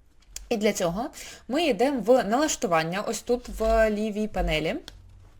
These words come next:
А, чекаємо, поки завантажиться, потім йдемо ось сюди на значок прапорця налаштування сторінки.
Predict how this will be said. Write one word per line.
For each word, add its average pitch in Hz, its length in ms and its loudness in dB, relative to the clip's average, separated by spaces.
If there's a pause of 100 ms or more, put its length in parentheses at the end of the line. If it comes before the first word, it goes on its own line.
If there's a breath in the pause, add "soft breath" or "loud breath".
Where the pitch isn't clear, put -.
(840 loud breath)
А, 202 180 -2
чекаємо, 202 380 0
поки 196 220 0
завантажиться, 262 720 0
потім 262 460 0
йдемо 240 420 0
ось 226 160 -2
сюди 220 380 -2
на 240 240 0
значок 202 400 -6
прапорця 208 580 -2 (300 loud breath)
налаштування 220 800 -2
сторінки. - 640 -8